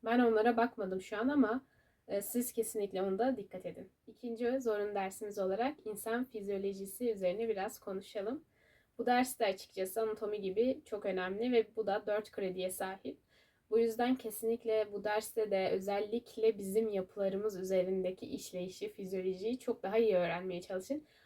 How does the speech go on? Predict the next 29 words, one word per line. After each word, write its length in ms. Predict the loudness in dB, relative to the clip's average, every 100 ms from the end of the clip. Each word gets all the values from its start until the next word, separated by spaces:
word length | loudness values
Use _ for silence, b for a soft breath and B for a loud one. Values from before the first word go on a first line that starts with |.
| b
Ama 160 | 0 2
şöyle 360 | 2 4 4
ki 200 | 2 -2
bütün 240 | -4 -2 -2
fizyoloji, 800 | -2 -4 -2 -2 -2 4 4 4 b b b
e, 280 | -4 -2 0
olayları 600 | 0 0 0 2 2 2
kendi 340 | 0 0 6 6
içinde 320 | 6 2 -2
çok 220 | -2 -4
bağımlı 480 | 2 2 2 2 4
olduğu 300 | 4 6 4
için 420 | 4 -2 -6 -4 4
ve 180 | 6 6
bence 560 | 6 8 10 10 10 -4
çok 240 | 0 0 2
da 40 |
ilgi 300 | -2 -2 -4
çekici 360 | -2 -2 0 0
oldukları 400 | 0 0 2 2
için 340 | 0 -4 0
bu 100 | 2
dersin 420 | 4 4 2 0
öğrenimi 440 | 4 4 2 2 2
o 100 | 2
açıdan 360 | 0 0 2
daha 200 | 4 2
kolay 300 | -2 -2 0
olacaktır. 520 | -2 -2 -4 -4 -8